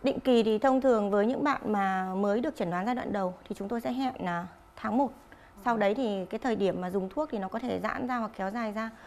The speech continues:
Speaker 1: Hoặc nếu như trẻ không còn duy trì, duy trì các thuốc mà hỗ trợ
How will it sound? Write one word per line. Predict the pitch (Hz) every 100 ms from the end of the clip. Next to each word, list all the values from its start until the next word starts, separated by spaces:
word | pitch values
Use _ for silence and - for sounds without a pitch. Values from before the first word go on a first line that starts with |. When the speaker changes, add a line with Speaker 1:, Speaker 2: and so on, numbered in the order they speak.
| - -
Speaker 1:
Hoặc | 226 220
nếu | 220 254
như | 311
trẻ | 294 302
không | - 269 262
còn | 226 208
duy | 240
trì, | 240 202 208 -
duy | 240 254
trì | 226
các | 240 254
thuốc | 302 311
mà | 220
hỗ | 202 254
trợ | 302 -